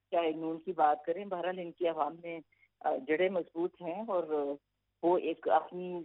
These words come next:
سے جو ہے رکھتے ہیں۔ بلا شبہ پچھلے دنوں ہمیں ان کی اتنی طاقت اس طرح دکھائی نہیں دیتی رہی، لیکن ابھی جو، آ، اقدامات ہو رہے ہیں، میں یہ دیکھتی ہوں کہ ایک دم سے جو ہے عوامی طور پہ سناٹا دکھائی دیتا ہے۔ سناٹا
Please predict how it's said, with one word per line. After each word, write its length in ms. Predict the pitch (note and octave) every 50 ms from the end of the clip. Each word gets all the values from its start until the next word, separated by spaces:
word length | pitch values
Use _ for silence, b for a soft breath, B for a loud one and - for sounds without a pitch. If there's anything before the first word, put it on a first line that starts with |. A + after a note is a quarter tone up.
| - _ -
سے 180 | E3 D#3+ E3+
جو 200 | D#3+ F3 F3 E3+
ہے 80 | D#3+ E3+
رکھتے 360 | C#3 D3 - - _ - D#3+
ہیں۔ 80 | D3 A#3+ - _ _ _ _ _ _ _ _ -
بلا 160 | F3+ F#3 G#3 G#3 G#3
شبہ 220 | A3 G3 G#3+ G#3+ G#3
پچھلے 380 | G#3 F#3+ - - G3+ F3+ G#3
دنوں 180 | G3 F#3+ G3 F#3
ہمیں 260 | E3+ F3+ F3+ F#3 F#3
ان 200 | F#3 F3+ F#3 F#3+ F3+ -
کی 80 | - F#3
اتنی 360 | F#3 - _ F#3 F#3 F3+ E3+ - _ _ _ _ _ _ _ _
طاقت 220 | - D3+ - - F#3+ F#3
اس 120 | G3 F3+ - -
طرح 120 | E3 F3 F3+ -
دکھائی 360 | D#3+ - - D#3 C#3 D3+ E3
نہیں 200 | E3 E3+ G3 A3+
دیتی 360 | A3 F#3+ E3+ D#3+ - - D#3+
رہی، 160 | D3 E3+ F#3 G#3 - _ _ _ _ _
لیکن 180 | F3 E3+ - _ _ _
ابھی 260 | - G3 F3 A3+ B3+
جو، 380 | B3+ B3+ A#3 G#3 F#3 E3+ E3 D3 - _ _ _ _ _ -
آ، 40 | D3+ C#3+ C#3 - -
اقدامات 540 | D#3+ - _ - E3+ F3+ F3+ E3 D#3+ E3 - - - _
ہو 120 | F#3+ F#3+ F#3
رہے 140 | E3+ D#3
ہیں، 160 | D#3 D3+ C3+ - - _ b b b b b _ _
میں 120 | F#3 G3 G#3
یہ 140 | G#3+ A3
دیکھتی 360 | G#3+ F3+ F#3 F#3 - - G3 G3+
ہوں 100 | G#3 G3+ -
کہ 100 | G3+ F#3+ -
ایک 160 | - F#4 - - _ _
دم 160 | F#3 G3+ G#3 G#3+ - _
سے 100 | F#3 F3+ E3+ -
جو 60 | E3 C#3+ - D3
ہے 140 | C#3 D3 D#3+ _ _ _ _ _ _ _ _ _ _
عوامی 360 | F3+ E3+ F3 F3+ F#3 G3 G3
طور 200 | - - F#4 F4
پہ 140 | - - F#3+ F3+ -
سناٹا 340 | - D3+ - - - - D#3
دکھائی 340 | C#3 C3+ C3+ - - - -
دیتا 140 | - - B2+
ہے۔ 240 | - _ _ _ _ _ _ _ _ _ _ _ _ _ _ _ _ _ _ _ F3
سناٹا 280 | E3 E3+ F3 - -